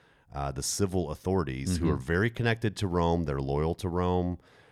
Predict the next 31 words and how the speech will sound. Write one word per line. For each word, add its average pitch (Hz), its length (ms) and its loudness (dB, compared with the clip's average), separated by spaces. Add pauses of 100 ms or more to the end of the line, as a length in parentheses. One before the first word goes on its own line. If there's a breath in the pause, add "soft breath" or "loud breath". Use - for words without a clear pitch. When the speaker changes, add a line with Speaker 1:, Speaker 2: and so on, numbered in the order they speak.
(160 soft breath)
Speaker 1:
uh, 73 180 -4
they're 73 180 0
very 87 600 0
much 82 320 -4
theologically 76 960 -2
against 73 600 -6
the 78 80 -4
resurrection 73 580 -2
of 65 100 -6
the 60 80 -12
dead. 73 320 -4
If 73 100 -10
you 67 80 -8
heard 67 140 -8
Pastor 67 280 -6
Jordan 69 300 -6
talk 76 220 -8
about 76 220 -6
that 78 120 -4
a - 40 -10
couple 73 260 -8
weeks 73 240 -6
ago. 76 400 -4 (580 soft breath)
And 76 200 -4
so 76 160 -2
they 80 140 0
hear 82 380 2 (120)
these 69 200 -6
Christians 82 440 -4
talking 73 300 -4
about 65 300 -4